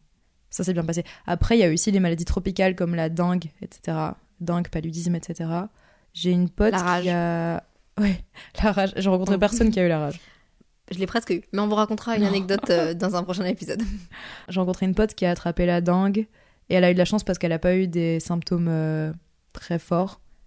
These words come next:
Speaker 1: Bon, elle a quand même eu la dingue, quoi. Pas ouf.
Speaker 2: C'est dingue.
Speaker 1: <laughs>
Speaker 2: Est-ce que, en rentrant, déjà, je t'avais demandé si sur place, t'avais peur de t'ennuyer à un moment donné, que ce soit redondant. Ça, je
Speaker 1: Mm.
Speaker 2: t'ai demandé ça dans le dernier épisode, on en a déjà un peu parlé dans cet épisode-ci. Mais est-ce que,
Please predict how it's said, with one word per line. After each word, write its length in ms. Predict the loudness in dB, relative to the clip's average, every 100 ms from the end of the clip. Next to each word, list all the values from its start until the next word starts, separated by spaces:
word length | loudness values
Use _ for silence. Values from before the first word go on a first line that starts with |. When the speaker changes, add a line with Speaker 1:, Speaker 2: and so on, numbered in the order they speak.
| _ _ -14
Speaker 1:
Bon, 120 | -8
elle 80 | -8
a 40 | -6
quand 120 | -4
même 120 | -2
eu 20 |
la 100 | -2
dingue, 200 | -4 -6
quoi. 240 | -8 -10 -12 _ _ _ _ _ _
Pas 120 | -10 -10
ouf. 100 | -10
Speaker 2:
C'est 100 | -8
dingue. 240 | -8 -8 -12 _ -20 -20 _ 2
Speaker 1:
<laughs> 60 | 2 0 -6 0 0 0 -8 -4 -8 _ _ _ _
Speaker 2:
Est-ce 220 | -4 -4 -2
que, 200 | -2 -2 -4
en 180 | -2
rentrant, 600 | -2 -4 -6 -6 -8 -8 -12 _ -16
déjà, 280 | -6 -2 -2
je 80 | -2
t'avais 160 | -4
demandé 280 | -4 -4 -6
si 180 | -6 -8
sur 180 | -10 -6
place, 540 | -4 -4 -8 -14 -16 _ -8
t'avais 240 | -6 -4
peur 200 | -2 -2
de 100 | -4
t'ennuyer 460 | -6 -4 -2 -2 -2
à 40 |
un 20 |
moment 200 | -2 -6
donné, 240 | -6 -6 -6
que 60 |
ce 60 | -6
soit 120 | -6
redondant. 540 | -4 -6 -6 -6 -6 -10 _ _
Ça, 140 | -6 -4
je 60 | -4
Speaker 1:
Mm. 20 |
Speaker 2:
t'ai 60 | -4
demandé 200 | -8 -6
ça 120 | -6
dans 100 | -6
le 40 |
dernier 260 | -6 -6 -8
épisode, 300 | -6 -6 -6
on 160 | -10
en 40 | -14
a 60 |
déjà 160 | -8 -8
un 60 | -6
peu 140 | -8
parlé 200 | -8 -10
dans 100 | -10
cet 120 | -12
épisode-ci. 500 | -10 -10 -10 -10 -12 _ _ _ _ _ _
Mais 140 | -8 -4
est-ce 200 | -4 -4
que, 260 | -4 -6